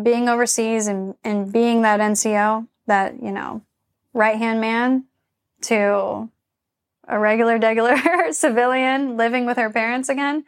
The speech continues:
there was a period of time when I felt like nothing. This was during the pandemic. So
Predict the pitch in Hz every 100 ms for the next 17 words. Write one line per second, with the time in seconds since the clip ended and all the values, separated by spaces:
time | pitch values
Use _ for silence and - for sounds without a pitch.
0 | - - _ - 240 262 330 381 - 240
1 | - - - - 240 233 233 - 254 269
2 | 254 226 - 220 220 233 226 208 196 196
3 | - 208 226 226 - 208 196 190 - _
4 | _ _ _ _ _ _ _ 277 _ _
5 | - 220 196 196 202 226 151 208 - _
6 | _ _ _ _ 247 277 302 277 247 262
7 | 254 226 240 233 220 233 262 - _ _
8 | _ _ _ 226 - 214 208 202 190